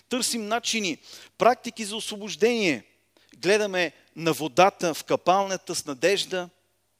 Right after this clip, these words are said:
Търсим човек, пастор, говорител, какво ли не. Искаме спускане, някакво действие, в очакване на нещо да се случи. Христос обаче ни предлага нещо друго.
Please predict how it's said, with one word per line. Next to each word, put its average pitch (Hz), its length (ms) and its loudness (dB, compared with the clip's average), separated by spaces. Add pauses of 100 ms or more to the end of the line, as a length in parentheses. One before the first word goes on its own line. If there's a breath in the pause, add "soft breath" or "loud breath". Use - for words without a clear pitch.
(320 loud breath)
Търсим 262 400 0
човек, - 800 -2
пастор, 220 580 -2 (180 loud breath)
говорител, 202 720 -2 (680 loud breath)
какво 202 360 -2
ли 254 80 -4
не. 202 400 -2 (840)
Искаме 240 420 0
спускане, 226 600 -4
някакво 208 440 -6
действие, 196 680 0 (380 loud breath)
в - 100 -14
очакване 247 500 -6
на 226 100 -10
нещо 240 300 -8
да 233 80 -12
се 214 140 -10
случи. 226 560 -6 (2000)
Христос - 420 -12
обаче 185 300 -10
ни 165 80 -12
предлага 147 380 -8
нещо 135 300 -12
друго. 120 320 -18